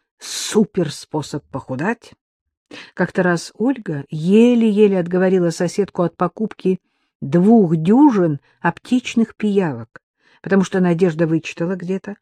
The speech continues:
что с их помощью можно похудеть за неделю на три размера безо всяких диет и гимнастики. Надя перевернула страницу, взглянула на Ольгу.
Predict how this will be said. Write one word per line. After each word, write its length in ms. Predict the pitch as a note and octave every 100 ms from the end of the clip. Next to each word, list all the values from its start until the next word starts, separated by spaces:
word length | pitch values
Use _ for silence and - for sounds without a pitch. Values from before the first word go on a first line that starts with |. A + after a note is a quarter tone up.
| _ -
что 220 | - F3
с 140 | - F3+
их 180 | F3
помощью 500 | - F#3 F3+ E3+ F#3+
можно 360 | F#3 F#3+ E3 F3
похудеть 540 | D#3+ - E3 D#3+ F3
за 160 | C#3+ D#3
неделю 720 | E3 D#3 C3+ G3+ A#3+ G3 D3 _ _ -
на 340 | C#3 D3+ G#3+
три 220 | - A3 G#3+
размера 460 | G#3 F3+ G#3 G3
безо 240 | F3+ F3 E3+
всяких 380 | F3+ D#3+ D#3+
диет 320 | C#3+ D#3+ D3+ C#3+
и 40 |
гимнастики. 680 | D#3 C3+ A#2+ - - - _ _ _ _ _ _ _ - _ -
Надя 440 | D3 D#3+ D#3+ D3+
перевернула 580 | D3 E3+ F3 G3 A3+ F#3+
страницу, 720 | - E3 D3 B2 A#2+ - E3 -
взглянула 600 | D3+ C#3+ F#3 F#3+ F#3+ F3
на 180 | D#3+ D#3
Ольгу. 480 | C#3 C#3 C#3 -